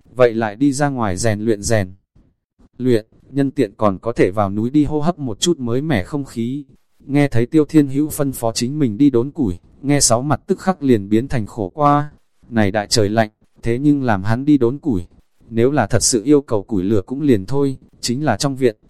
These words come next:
kia đối phương một mét rất cao, ba bốn mễ khoan củi lửa đống,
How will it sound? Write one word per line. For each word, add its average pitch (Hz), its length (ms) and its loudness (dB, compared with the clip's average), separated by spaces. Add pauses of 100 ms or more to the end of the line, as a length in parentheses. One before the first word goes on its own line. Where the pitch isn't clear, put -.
(160)
kia 147 180 6
đối 120 160 0
phương 143 320 0
một 104 140 -6
mét 156 240 0
rất 180 240 -2
cao, 151 380 0 (200)
ba 135 180 2
bốn 123 240 -6
mễ 151 160 0
khoan 143 260 0
củi 98 200 -2
lửa 98 200 2
đống, 104 320 -2